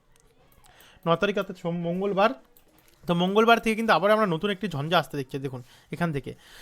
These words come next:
তো এটা কি কোনো রকমভাবে আসবে কিনা একবার দেখে নেবো, কারণ পশ্চিমী হাওয়া চলছে, নাও আসতে পারে তেমন একটা। উত্তর পশ্চিমী হাওয়ার কারণে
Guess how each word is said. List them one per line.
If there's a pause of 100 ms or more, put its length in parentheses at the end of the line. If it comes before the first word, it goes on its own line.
(140)
তো
এটা
কি
কোনো
রকমভাবে
আসবে
কিনা
একবার
দেখে
নেবো,
কারণ
পশ্চিমী
হাওয়া
চলছে, (240)
নাও
আসতে
পারে
তেমন
একটা। (1500)
উত্তর
পশ্চিমী
হাওয়ার
কারণে